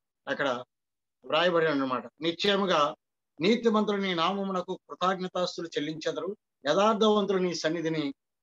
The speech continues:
నివసించెదరు. కాబట్టి నిశ్చయముగా మనం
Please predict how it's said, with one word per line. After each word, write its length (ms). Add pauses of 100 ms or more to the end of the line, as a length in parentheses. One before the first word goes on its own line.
(320)
నివసించెదరు. 880 (880)
కాబట్టి 340
నిశ్చయముగా 640
మనం 320